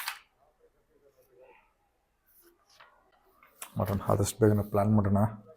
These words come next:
This is clear. ನಮ್ಮೊಂದು YouTube-ಗೆ ಇಂಟ್ರೋ ಕ್ರಿಯೇಟ್ ಮಾಡೋದು ಹೆಂಗಂತ ಚೆಕ್ ಮಾಡತ್ತಿದ್ದೀರಿ.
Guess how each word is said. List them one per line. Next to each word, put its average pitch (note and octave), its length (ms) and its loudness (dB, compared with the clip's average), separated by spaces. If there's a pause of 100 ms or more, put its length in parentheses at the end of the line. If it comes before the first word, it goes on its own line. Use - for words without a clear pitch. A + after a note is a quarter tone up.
(1040)
This G#2+ 180 0
is A2+ 140 -2
clear. G#2 280 0 (2000)
ನಮ್ಮೊಂದು B2 680 0
YouTube-ಗೆ A#2 640 4 (460)
ಇಂಟ್ರೋ C3 320 4
ಕ್ರಿಯೇಟ್ D3 320 4
ಮಾಡೋದು A#2 460 0 (340)
ಹೆಂಗಂತ A#2+ 360 2
ಚೆಕ್ A2 260 -4
ಮಾಡತ್ತಿದ್ದೀರಿ. A2 460 2